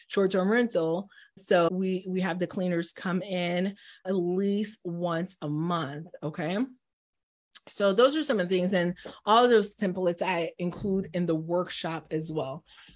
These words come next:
Is there a place to go to find private chefs on demand? Oh, that's a great question. I think Bark may be a place. And also, I know someone was asking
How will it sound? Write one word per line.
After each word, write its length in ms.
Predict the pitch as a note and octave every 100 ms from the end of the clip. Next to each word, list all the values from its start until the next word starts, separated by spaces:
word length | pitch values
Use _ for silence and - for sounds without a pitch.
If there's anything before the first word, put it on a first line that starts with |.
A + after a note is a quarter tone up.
| _ _ _ _ _ _ G#3+
Is 340 | B3 C4+ B3+
there 220 | B3 A#3
a 40 | A3+
place 340 | A3+ A3 A3
to 80 | G#3
go 120 | G3
to 80 | F#3+
find 500 | G3 G3 F#3+ F#3+ F#3
private 320 | G3+ F3 F3
chefs 440 | G3 A#3 A3+ A3 -
on 300 | F3+ F#3+ F#3
demand? 360 | F3+ F3+ F3+ G#3
Oh, 160 | F#4 G#4
that's 200 | D4+ C#4+
a 40 |
great 220 | G#3+ G#3+
question. 400 | - A#3 A3 A#3+
I 80 | A3+
think 320 | A#3 G#4+ G3+ -
Bark 360 | E3+ G3+ A3+
may 160 | G#3 G#3
be 160 | A3
a 40 | G3+
place. 480 | G3+ G3+ G3+ A3+ - _ - - -
And 260 | F#3+ G3 G3
also, 960 | G3 F#3+ G#3 - F#3+ F#3 F#3 F#3 F#3+ -
I 60 | A3
know 100 | B3
someone 300 | C4 A#3 G#3+
was 120 | G3+
asking 680 | F#3 F#3+ - G3+ G3 F#3+